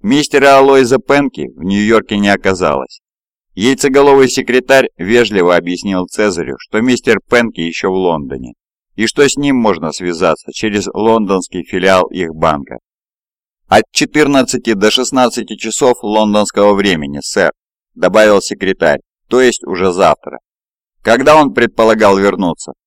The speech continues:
спросил Цезарь. «В конце недели, сэр».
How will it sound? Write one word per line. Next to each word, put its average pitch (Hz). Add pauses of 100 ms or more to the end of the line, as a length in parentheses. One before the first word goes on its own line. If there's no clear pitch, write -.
(100)
спросил 85
Цезарь. 71 (600)
«В -
конце 123
недели, 131
сэр». 87